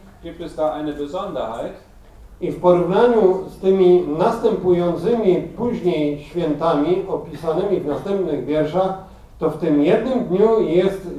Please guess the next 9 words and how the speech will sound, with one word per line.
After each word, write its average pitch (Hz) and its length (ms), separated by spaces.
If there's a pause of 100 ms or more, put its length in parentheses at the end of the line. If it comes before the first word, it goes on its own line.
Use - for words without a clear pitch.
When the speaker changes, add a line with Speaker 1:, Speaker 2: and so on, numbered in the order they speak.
(100)
Speaker 2:
jedna 208 380
taka 190 600
szczególna 185 640
cecha 156 400
zawarta. 143 580 (240)
Speaker 1:
Dieser 147 280
Sabbattag, 156 760
der 139 220 (420)
war 143 300